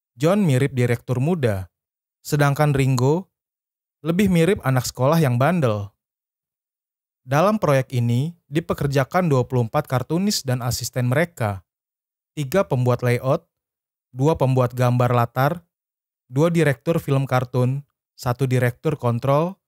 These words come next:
satu ahli efek, dan dua perencana. Film kartun Beatles ini direncanakan sepanjang sembilan puluh menit.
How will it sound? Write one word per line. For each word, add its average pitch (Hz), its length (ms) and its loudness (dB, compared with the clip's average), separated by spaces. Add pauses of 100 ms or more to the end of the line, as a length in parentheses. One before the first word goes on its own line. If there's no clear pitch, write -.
(280)
satu 165 320 -4
ahli 160 320 2
efek, 131 400 -2 (880)
dan 170 240 2
dua 127 160 2
perencana. 123 720 -2 (880)
Film 202 320 0
kartun 170 400 0
Beatles 143 400 0
ini 139 240 0
direncanakan 131 720 -2
sepanjang 117 480 -4
sembilan 120 320 -2
puluh 120 240 -2
menit. 160 240 -2